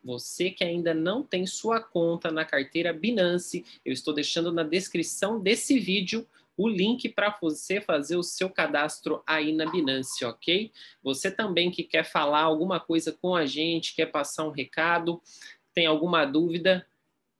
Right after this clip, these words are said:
tem nosso e-mail de contato também, tá bom, pessoal?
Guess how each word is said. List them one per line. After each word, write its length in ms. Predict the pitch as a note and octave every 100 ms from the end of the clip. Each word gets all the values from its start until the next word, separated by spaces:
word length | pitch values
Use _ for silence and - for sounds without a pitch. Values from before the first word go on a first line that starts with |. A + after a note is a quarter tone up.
| -
tem 140 | F3
nosso 280 | E3+ E3 -
e-mail 360 | D3+ D#3 F3 E3
de 140 | F#3
contato 680 | - F3+ D#3 E3 G3 - -
também, 640 | - A3 F3 E3 F3+ F#3+ -
tá 120 | D3+
bom, 220 | C#3 E3 G#3+
pessoal? 560 | F#3 - F3 F#3 F#3+